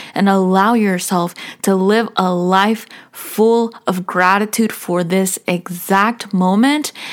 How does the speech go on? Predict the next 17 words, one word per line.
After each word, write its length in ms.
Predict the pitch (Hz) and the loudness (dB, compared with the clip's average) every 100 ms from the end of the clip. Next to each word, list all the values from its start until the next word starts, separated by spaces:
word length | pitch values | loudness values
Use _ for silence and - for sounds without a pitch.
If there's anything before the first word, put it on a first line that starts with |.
| - | -8
and 200 | - 208 | 0 0
for 400 | 202 - 185 - - | 0 0 0 0 0
all 380 | 196 208 233 247 | 2 2 2 2
that 220 | 208 - | 0 0
life 460 | 190 185 190 214 - | 0 2 2 0 -2
has 200 | 190 185 - | -4 -2 0
already 540 | 185 202 202 202 196 | 2 2 2 0 0
given 400 | 185 180 180 160 | 0 0 0 -2
us. 260 | 170 - - - - _ _ | -4 -6 -10 -16 -20 _ _
The 120 | 220 214 | 0 0
goodness 600 | - 240 240 233 214 - | 2 2 4 2 0 -2
of 140 | 175 | 0
life. 500 | 175 165 214 - - _ _ _ _ _ | 0 -2 -6 -10 -20 _ _ _ _ _
The 80 | 214 | -6
goodness 580 | 208 226 240 226 196 - | -2 2 2 2 0 0
of 160 | 180 175 | -2 0
life. 440 | - - 214 | -2 -2 -6